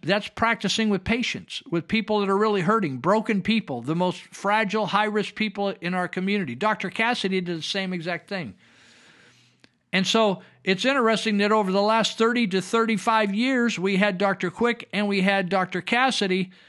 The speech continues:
in Yuba County, and then all of a sudden now we got switched to a, a whole different thing, and now people think, "Oh, well, I don't think, I don't think really that, uh,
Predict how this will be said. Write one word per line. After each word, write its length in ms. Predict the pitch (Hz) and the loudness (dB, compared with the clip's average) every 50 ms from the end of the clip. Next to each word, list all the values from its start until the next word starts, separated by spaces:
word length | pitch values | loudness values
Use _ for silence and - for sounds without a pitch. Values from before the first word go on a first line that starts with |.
| - _ _ | -20 _ _
in 180 | 170 175 185 202 | -2 0 2 2
Yuba 240 | 247 269 220 214 | 2 0 0 -2
County, 520 | - - 202 202 208 214 220 220 214 - - _ - | -2 0 0 0 2 2 2 0 0 -2 -6 _ -2
and 140 | 190 202 220 | 0 0 2
then 160 | 233 240 - | 0 0 0
all 180 | - 202 240 | 0 0 0
of 80 | 233 208 | 2 0
a 40 | - | -2
sudden 280 | - - 226 220 208 | 0 0 0 0 0
now 140 | 226 247 247 | 0 0 0
we 120 | 220 196 185 | 0 0 0
got 220 | 202 190 185 - | 0 -2 -2 -4
switched 340 | - - 196 185 185 - - | -6 -6 -4 -6 -6 -6 -6
to 180 | 180 175 175 | -4 -4 -2
a, 80 | 160 - - _ | -4 -6 -8 _
a 120 | 156 156 151 - - - | -6 -6 -6 -8 -12 -4
whole 220 | - 196 202 185 | -2 0 0 0
different 360 | 156 185 185 160 170 156 - | 0 -2 -2 -2 -4 -4 -2
thing, 240 | 202 196 185 180 165 - - - - - - - | 0 0 0 0 -2 -6 -12 -20 -20 -20 -6 -2
and 100 | 170 180 | 0 2
now 140 | 202 214 214 | 2 2 2
people 280 | - - 208 190 180 175 | 2 2 0 0 0 0
think, 180 | 180 185 180 180 | -2 -2 0 2
"Oh, 180 | 208 214 196 | 2 2 4
well, 240 | 185 196 190 190 190 | 2 2 2 2 2
I 120 | 185 196 | 2 2
don't 180 | 202 208 196 190 | 2 2 0 0
think, 360 | - 208 190 - - - - 165 | 0 -2 -2 -2 -6 -12 -8 -4
I 140 | 165 180 | -2 0
don't 160 | 190 202 180 - | 2 0 0 2
think 200 | 196 190 180 151 | 0 0 0 2
really 440 | 170 185 185 180 180 180 170 165 - - - - - - _ _ - | 2 2 4 4 4 2 2 0 -4 -12 -20 -20 -20 -20 _ _ -4
that, 340 | 143 180 180 170 165 - - | 0 2 2 2 0 0 0
uh, 320 | 160 160 160 156 151 | 0 2 2 2 2